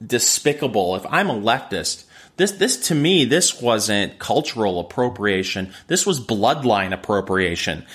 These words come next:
which should be ten times worse than cultural appropriation. And yet,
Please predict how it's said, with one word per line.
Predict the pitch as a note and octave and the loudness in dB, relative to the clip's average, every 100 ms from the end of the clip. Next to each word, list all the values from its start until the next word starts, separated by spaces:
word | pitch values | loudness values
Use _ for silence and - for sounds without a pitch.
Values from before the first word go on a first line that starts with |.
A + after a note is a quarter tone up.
| - - | -12 0
which | D3+ | 0
should | - - D#3 | 2 0 0
be | C3 | -2
ten | - - D#4+ E4 | -2 0 2 2
times | - F3+ A#2+ G#2+ G2+ | 2 2 2 2 0
worse | G#2+ G#2 D2+ D#2 - - - _ _ _ - | 0 2 2 0 0 -2 -12 _ _ _ -2
than | D3+ C3+ | -2 -2
cultural | - F3+ G#3+ D#3 A#2 G2+ | 2 2 2 -2 -2 -2
appropriation. | G2 A#2+ G2 - F#2+ F2+ E2+ - F2 D#2+ - _ _ _ _ _ | -4 -4 -4 -2 -4 -4 -6 -8 -10 -12 -20 _ _ _ _ _
And | C3+ C3+ | -4 -2
yet, | C3 C3+ A#2+ - | 0 2 2 -2